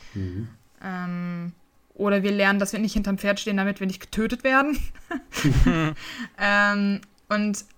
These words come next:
Speaker 2: aber, also so ein sehr, sehr negativer Fokus, ne? Also sicherlich, also wie gesagt, so ein paar Sachen müssen einfach sein. Aber von vorne weg eine sehr defensive, vielleicht schon demütige Haltung, damit man überhaupt was am Tier machen darf.
Speaker 3: Mhm.
Speaker 1: Mhm.
Speaker 3: Mhm.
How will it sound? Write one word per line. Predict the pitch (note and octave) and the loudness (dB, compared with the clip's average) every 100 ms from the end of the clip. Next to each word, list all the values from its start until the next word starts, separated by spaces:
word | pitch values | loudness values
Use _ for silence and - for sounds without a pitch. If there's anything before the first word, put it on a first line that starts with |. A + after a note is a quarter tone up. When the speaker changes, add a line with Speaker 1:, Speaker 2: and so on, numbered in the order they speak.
| - | 4
Speaker 2:
aber, | G#3+ A#3 A3+ | 6 6 4
also | A3+ A3 | 2 4
so | A3+ G#3+ A3+ G#3+ G3+ G3 - _ | 2 4 4 6 4 4 0 _
ein | G3 G3+ | -2 0
sehr, | F#3 G#3+ | 2 2
sehr | G#3 G3 | 4 4
negativer | F#3+ G3+ F3+ F3 E3+ | 4 2 0 -2 -4
Fokus, | E3+ E3+ D#3+ D#3+ E3 - | -4 -6 -4 -6 -6 -12
ne? | G3 | -6
Also | F3+ F#3 G3 | 2 4 4
sicherlich, | G#3 A#3+ C4 B3 A#3+ - - | 4 4 6 6 4 -4 -10
also | - F3+ F3+ | -4 -2 0
wie | |
gesagt, | G3+ F#3 F3 | 2 2 0
so | F#3 | -2
ein | |
paar | F3+ F#3+ | -2 -2
Sachen | F#3+ F3 | 0 0
müssen | G3 F#3 | 0 0
einfach | G#2+ E3+ | -6 -6
sein. | - F#3 G3 A#3 - - - - - - - | -4 -2 -2 -6 -10 -12 -18 -20 -20 -20 -6
Aber | F#3 F3+ F3+ F3+ F3+ - - | -2 2 4 4 2 -2 -10
von | - G#3 | -4 -4
vorne | G3 G#3+ G#3 | 0 2 4
weg | G3 G3+ | 2 2
eine | - G3+ | 0 0
sehr | F#3+ F#3+ | 0 0
defensive, | F#3 - G#3 A3 B3 A3+ A3 A3+ A#3 B3 A#3+ A#3 A3 - - - - | -2 -2 -2 2 4 4 6 4 6 6 6 4 2 -4 -14 -20 -20
vielleicht | - - A3 A3 G#3+ | -16 0 6 6 6
schon | G#3+ | 2
demütige | G3 A3+ C4 C4+ B3 | 6 6 6 6 6
Haltung, | A#3+ A#3+ A#3+ B3+ | 8 6 6 4
damit | A3+ G#3+ G#3 | 6 2 0
man | |
überhaupt | G#3 G3 G3+ G#3 | 0 0 0 2
was | G3 | 0
am | - | 0
Tier | G3 G3+ | 0 0
machen | F#3 F3+ | 0 -2
darf. | F3 D#3+ D#3 - - | -2 -2 -2 -6 -8
Speaker 3:
Mhm. | A2+ | -4
Speaker 1:
Mhm. | A2+ G#2 G2+ F2+ | -2 -2 -4 -4
Speaker 3:
Mhm. | A2 G#2+ | -4 -4